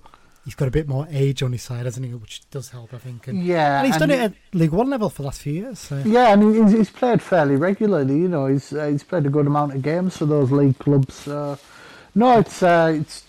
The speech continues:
Speaker 2: fairly. Um, apparently, he's, he's was left-sided by all accounts,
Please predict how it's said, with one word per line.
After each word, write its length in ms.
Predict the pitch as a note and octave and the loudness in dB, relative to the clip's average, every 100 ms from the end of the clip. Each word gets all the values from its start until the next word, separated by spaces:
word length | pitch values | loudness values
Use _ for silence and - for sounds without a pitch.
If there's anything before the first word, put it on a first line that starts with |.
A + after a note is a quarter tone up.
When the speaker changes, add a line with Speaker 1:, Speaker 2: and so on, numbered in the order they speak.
| _ | _
Speaker 2:
fairly. 560 | - - F#3+ D#3+ E3 | -20 -6 -4 -2 -4
Um, 300 | D#3+ F3 E3+ G3 | -4 -6 -8 -14
apparently, 380 | F3 F#3 F#3 F3+ | -6 -6 -4 -4
he's, 280 | E3+ D#3+ - - | -4 -6 -16 -14
he's 240 | F3+ D3+ E3 _ | -10 -10 -12 _
was 260 | F#3 F3+ - _ - | -14 -14 -16 _ -12
left-sided 1000 | F#3+ G3+ - - - G3 G3 F3+ D#3 C3 | -8 -8 -10 -14 -6 -4 -4 -6 -8 -6
by 160 | C#3+ C#3 | -6 -6
all 200 | C3 B2+ | -8 -10
accounts, 680 | - C3 E3 - - - | -6 -2 -2 -4 -8 -20